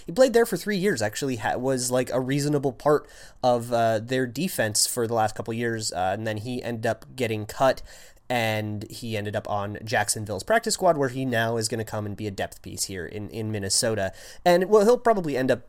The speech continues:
uh, coming to camp and trying to make the team next year, and, and that'll probably be where we talk about him the most. Uh, the other news in terms of roster stuff is that Brett Jones is actually designated to return from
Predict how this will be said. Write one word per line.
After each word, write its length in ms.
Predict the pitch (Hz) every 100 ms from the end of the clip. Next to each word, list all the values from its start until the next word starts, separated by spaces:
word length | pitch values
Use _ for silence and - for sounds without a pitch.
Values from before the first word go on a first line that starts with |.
| -
uh, 240 | 117 117 113
coming 220 | 139 127
to 40 |
camp 240 | 117 139 90
and 100 | 95
trying 220 | 117 107
to 60 |
make 160 | 104 101
the 60 | 104
team 360 | 104 104 98
next 300 | 98 98 -
year, 180 | 202 113
and, 180 | 101 101
and 300 | - 107 104 -
that'll 320 | 107 101 -
probably 400 | - 107 113 123
be 200 | 110 117
where 240 | 110 113 113
we 140 | 120
talk 240 | 120 107 117
about 220 | 110 107
him 240 | 113 107
the 80 | 107
most. 400 | 139 139 - - - - - -
Uh, 160 | 143
the 120 | 143
other 160 | 196 208
news 400 | 196 202 190 165
in 340 | - 185 185
terms 260 | 175 190 190
of 100 | 175
roster 280 | 156 170 -
stuff 220 | - 185
is 80 | 147
that 120 | 131
Brett 140 | 202
Jones 320 | 202 226 131 117
is 100 | 135
actually 300 | 139 160 135
designated 500 | 123 151 147 147 135
to 60 |
return 520 | 135 127 - 147 151 -
from 480 | - - 139 131